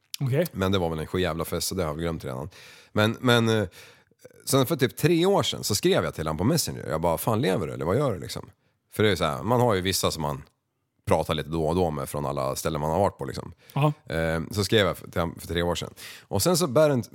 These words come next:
Speaker 2: så är det bättre att han svarar inte den jäveln. Jag tänkte, ja,
Speaker 1: Obror.
Speaker 2: ja, och jag tänkte väl inte mer på det. Och sen så,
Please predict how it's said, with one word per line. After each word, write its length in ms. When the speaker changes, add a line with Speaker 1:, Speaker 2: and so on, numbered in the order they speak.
Speaker 2:
så 140
är 40
det 60
bättre 300
att 60
han 100
svarar 300
inte 160
den 100
jäveln. 340
Jag 120
tänkte, 200
ja, 280
Speaker 1:
Obror. 400
Speaker 2:
ja, 420
och 340
jag 100
tänkte 240
väl 100
inte 140
mer 80
på 100
det. 180
Och 240
sen 220
så, 400